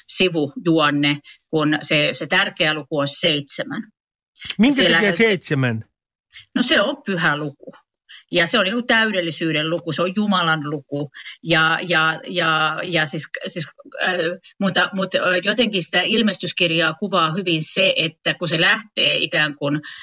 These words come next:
Speaker 1: äh, että puhutaan seitsemästä sinetistä. No sit niitä sinettejä ruvetaan avaamaan, mutta ennen kuin se seitsemäs sinetti avataan, niin yhtäkkiä onkin seitsemän enkeliä ja heillä on seitsemän torvea. Ja sitten kun enkeli, äh, äh, puhaltaa torveen,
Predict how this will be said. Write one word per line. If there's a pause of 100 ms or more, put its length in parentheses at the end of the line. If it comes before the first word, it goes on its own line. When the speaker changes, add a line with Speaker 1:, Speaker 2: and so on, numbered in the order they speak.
(260)
Speaker 1:
äh,
että
puhutaan
seitsemästä
sinetistä. (240)
No
sit
niitä
sinettejä
ruvetaan
avaamaan,
mutta
ennen
kuin
se
seitsemäs
sinetti
avataan,
niin
yhtäkkiä
onkin
seitsemän
enkeliä
ja
heillä
on
seitsemän
torvea. (320)
Ja
sitten
kun
enkeli, (120)
äh, (380)
äh, (400)
puhaltaa
torveen,